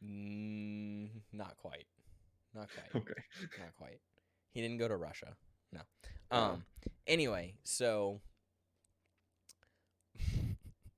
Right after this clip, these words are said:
Speaker 1: so I hear a bunch of great stories from my dad's old frat brother,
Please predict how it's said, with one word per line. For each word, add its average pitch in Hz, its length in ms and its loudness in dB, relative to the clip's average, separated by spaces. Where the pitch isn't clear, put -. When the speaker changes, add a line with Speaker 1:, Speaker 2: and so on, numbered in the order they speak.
Speaker 1:
so 110 400 4
I - 40 -16
hear 160 140 2
a 147 40 4
bunch 135 180 0
of 120 80 -8
great 110 200 2
stories 101 380 0
from 98 160 -10
my 95 80 -4
dad's 87 300 -4
old 87 160 -6
frat 123 240 2
brother, 117 340 2